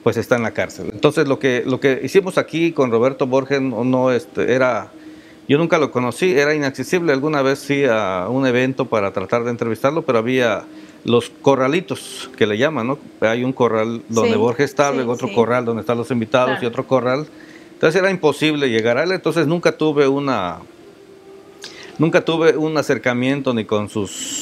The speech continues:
Speaker 1: secretarios, ni con su jefe de prensa, sino el asunto era dialogar a través del Twitter, dialogar a través de las páginas periodísticas, de los escritos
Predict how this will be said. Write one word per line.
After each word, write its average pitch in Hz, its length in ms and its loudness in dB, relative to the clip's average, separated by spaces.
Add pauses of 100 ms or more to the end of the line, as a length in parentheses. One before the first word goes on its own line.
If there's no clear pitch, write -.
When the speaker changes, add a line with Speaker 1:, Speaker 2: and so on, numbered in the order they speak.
Speaker 1:
secretarios, 135 960 0
ni 110 80 -6
con 101 160 -6
su 98 120 -6
jefe 113 280 0
de 104 100 -2
prensa, 143 640 0
sino 117 500 -4 (460)
el 123 100 2
asunto 160 380 0
era 165 120 2
dialogar 123 760 0
a 117 180 -2
través 120 320 0
del 107 180 -4
Twitter, 135 540 0
dialogar 113 540 2
a 120 80 -2
través 117 320 0
de 117 120 2
las 98 200 -4
páginas 123 480 0
periodísticas, 123 880 0
de 107 120 2
los 101 180 -2
escritos 135 680 0